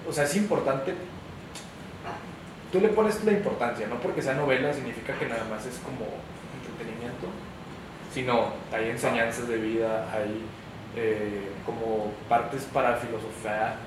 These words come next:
filosofiar, te dejas pensando en unas cosas, o sea, puedes cambiar aspectos de tu par-,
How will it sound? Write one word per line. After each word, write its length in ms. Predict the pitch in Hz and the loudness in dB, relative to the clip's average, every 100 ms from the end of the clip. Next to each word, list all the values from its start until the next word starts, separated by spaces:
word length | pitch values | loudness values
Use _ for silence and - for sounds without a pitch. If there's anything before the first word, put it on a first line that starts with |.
| - | -8
filosofiar, 600 | 123 117 113 117 113 113 117 - - - - - - - - - | -4 -4 -4 0 4 4 2 -4 -6 -8 -8 -10 -10 -10 -10 0
te 80 | 123 | 2
dejas 260 | 113 - | 2 0
pensando 420 | - 127 117 120 | -2 -2 0 -2
en 60 | 123 | -2
unas 180 | 123 123 | -4 -4
cosas, 480 | - 131 131 123 120 - | 2 2 4 2 -2 -2
o 40 | |
sea, 140 | 131 135 | -2 -2
puedes 220 | 135 131 131 | 2 2 4
cambiar 360 | 131 127 123 | 2 4 4
aspectos 460 | 127 - 123 123 127 | 4 2 0 0 -2
de 60 | 131 | -2
tu 120 | 113 - | -4 0
par-, 180 | 117 | 0